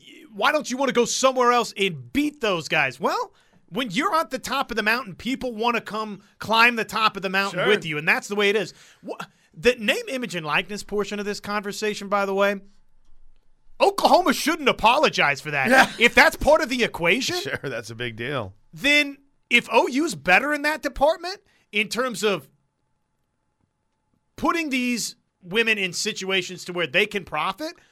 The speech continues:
Speaker 1: off their name, image, or likeness, hey, I'm sorry. It's time to catch up if you're everybody else in the sport. If you're U C L A or you're Alabama or you're Florida, then get better. Get
Speaker 2: How,
Speaker 1: better.
Speaker 2: how,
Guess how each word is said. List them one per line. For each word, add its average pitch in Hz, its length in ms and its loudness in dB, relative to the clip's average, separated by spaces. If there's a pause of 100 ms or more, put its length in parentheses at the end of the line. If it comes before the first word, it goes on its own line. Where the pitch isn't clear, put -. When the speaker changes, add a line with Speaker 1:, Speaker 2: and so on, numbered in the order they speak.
(360)
Speaker 1:
off 208 200 4
their 226 160 2
name, 214 300 0
image, 233 260 -4
or 220 80 -2
likeness, 226 500 -2 (260)
hey, 180 140 4
I'm 294 180 6
sorry. 262 520 4 (560)
It's 277 260 0
time 330 240 -2
to 233 60 2
catch 277 360 -2
up 285 260 2 (220)
if 196 220 0
you're 226 140 2
everybody 220 440 0
else 202 240 0
in 180 80 -10
the 160 80 -10
sport. 151 380 -6 (240)
If 180 180 -2
you're 302 120 -2
U 254 220 -2
C 240 220 -2
L 226 100 0
A 196 140 2
or - 20 0
you're 196 240 -2
Alabama 202 600 0
or 151 80 -6
you're 214 180 -8
Florida, 208 440 2 (260)
then 277 160 0
get 277 280 4
better. 320 380 4 (600)
Get 285 240 6
Speaker 2:
How, - 80 -20
Speaker 1:
better. 160 380 6 (200)
Speaker 2:
how, 175 220 -4